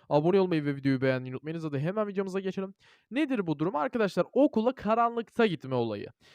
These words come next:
Karanlıkta gitme ve karanlıkta çıkma olayı şu anda,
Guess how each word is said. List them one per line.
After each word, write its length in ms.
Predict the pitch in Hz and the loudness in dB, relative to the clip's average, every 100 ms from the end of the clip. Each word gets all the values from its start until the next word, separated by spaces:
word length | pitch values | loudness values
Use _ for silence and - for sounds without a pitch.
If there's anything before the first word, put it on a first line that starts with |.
| _ - | _ 0
Karanlıkta 580 | 202 254 262 262 - 277 | 4 4 4 0 -2 -2
gitme 320 | 254 254 247 | -2 -4 -2
ve 80 | 262 | -2
karanlıkta 680 | - 240 240 233 214 - | 0 2 2 0 -4 -4
çıkma 360 | 247 - - 151 | -4 -8 -6 2
olayı 360 | 208 254 202 190 | 6 6 4 0
şu 180 | 277 | 4
anda, 380 | 233 170 185 254 | 4 4 2 2